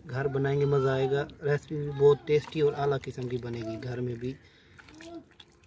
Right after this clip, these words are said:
मसाला जो है ना, अल्हम्दुलिल्लाह लग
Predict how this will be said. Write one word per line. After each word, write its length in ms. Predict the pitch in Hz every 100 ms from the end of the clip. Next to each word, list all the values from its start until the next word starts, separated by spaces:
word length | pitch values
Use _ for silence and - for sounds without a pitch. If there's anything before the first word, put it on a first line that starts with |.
| - - - - - - 185
मसाला 480 | 180 320 170 202
जो 120 | 170 185
है 60 |
ना, 160 | 196 190
अल्हम्दुलिल्लाह 580 | 185 170 185 170 180 175
लग 180 | 170